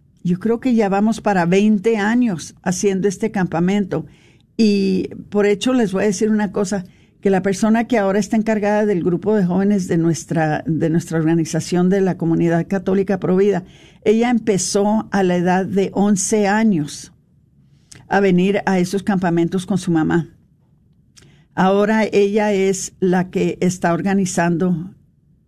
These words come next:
estos campamentos. Fíjense el fruto, el fruto tan hermoso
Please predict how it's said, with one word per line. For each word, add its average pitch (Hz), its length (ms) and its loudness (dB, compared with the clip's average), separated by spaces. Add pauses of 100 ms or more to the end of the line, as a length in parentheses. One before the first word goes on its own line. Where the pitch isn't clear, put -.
(400)
estos 185 520 -2
campamentos. 170 880 -2 (340)
Fíjense 226 480 0
el 165 160 0
fruto, 208 720 -2
el 175 140 0
fruto 202 460 -2
tan 214 180 0
hermoso 180 600 -2